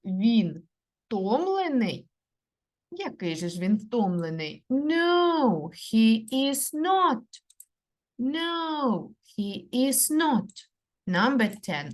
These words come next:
What is it? Це в нас, а що є це? Це в нас пальчик. Пальчик один, отже артикль "е" необхідний. Е, палець, нагадую, буде finger,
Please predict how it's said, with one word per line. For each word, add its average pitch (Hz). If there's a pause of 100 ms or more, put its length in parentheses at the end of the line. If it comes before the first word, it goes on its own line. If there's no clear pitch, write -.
(140)
What 285 (200)
is 208
it? 175 (440)
Це 311
в 370
нас, 254 (460)
а -
що 339
є 226
це? 180 (280)
Це 415
в 415
нас 392
пальчик. 285 (140)
Пальчик 269
один, 233
отже 220
артикль 185 (120)
"е" 254
необхідний. 190 (640)
Е, 196
палець, 185
нагадую, 320
буде 226
finger, 262